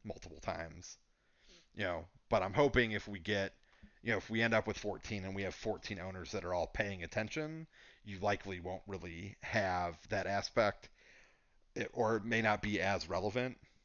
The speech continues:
Um, 'cause, like, think about it here. Like, if you got to play Steve twice and, uh, again, Pope twice, being in the other division, but someone else in your division, like, you know, my brother or whatever, had to play me and Travis twice.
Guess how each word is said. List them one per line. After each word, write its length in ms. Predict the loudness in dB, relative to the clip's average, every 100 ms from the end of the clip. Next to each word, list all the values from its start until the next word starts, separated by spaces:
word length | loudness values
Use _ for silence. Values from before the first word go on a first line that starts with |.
| _ _ _ 0
Um, 480 | 2 2 -2 -10 -18 _ -8
'cause, 120 | -4
like, 180 | -4 -6 -20 _ _ _ _
think 220 | 2 2
about 240 | 4 4 4
it 100 | 2
here. 240 | -2 -2
Like, 200 | -2 -4
if 180 | -4 -6
you 140 | -6 0
got 220 | 2 0
to 60 |
play 240 | -2 -2 -2
Steve 420 | -4 -6 -10 -8
twice 560 | 0 0 0 -2 -8 -8 -6
and, 220 | -4 -4 -2
uh, 280 | 0 0 0 -2
again, 300 | -4 -4 -6
Pope 260 | -4 -6 -6
twice, 540 | -2 0 0 -4 -10 -12 _ -20 -20 _ -4
being 260 | -2 -2
in 100 | -2
the 120 | -2 0
other 160 | 0
division, 480 | -2 -2 -2 -4 -6 -14 _ _ -2
but 220 | 0 0 0
someone 300 | 0 0 2
else 220 | 0 -2
in 60 | -4
your 100 | -6
division, 380 | -4 -4 -4 -4
like, 260 | -6 -6 -14 -20 -20 -20 _ _ _ _
you 80 | -2
know, 120 | -2
my 160 | 2 2
brother 340 | 2 -2 -2
or 60 | -2
whatever, 480 | 0 -2 -2 -6 -6 -2
had 160 | -2
to 60 | 0
play 240 | -2 -2
me 180 | -2 -6
and 80 | -4
Travis 420 | 0 0 0 -4
twice. 520 | -6 -6 -6 -8 -10